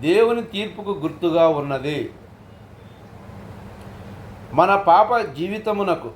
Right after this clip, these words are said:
సాతానే బాధ్యుడు. ప్రభువైన యేసుక్రీస్తు శిలువపై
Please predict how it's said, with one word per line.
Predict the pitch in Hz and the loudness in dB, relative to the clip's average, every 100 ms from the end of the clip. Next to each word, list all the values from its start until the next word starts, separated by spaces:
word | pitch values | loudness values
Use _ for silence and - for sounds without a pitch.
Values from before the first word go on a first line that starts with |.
| - - | -18 -4
సాతానే | 143 170 190 185 202 | 2 4 4 2 0
బాధ్యుడు. | 156 143 147 156 107 107 - - - - - - - - - - - - - | 2 0 0 -6 -8 -12 -18 -18 -18 -20 -20 -20 -20 -18 -18 -18 -18 -10 2
ప్రభువైన | 175 226 247 247 | 4 6 4 2
యేసుక్రీస్తు | 247 202 208 220 214 202 202 202 - | 2 2 2 -2 -6 -4 -6 -6 -4
శిలువపై | 175 180 185 185 160 165 | -2 0 0 2 0 0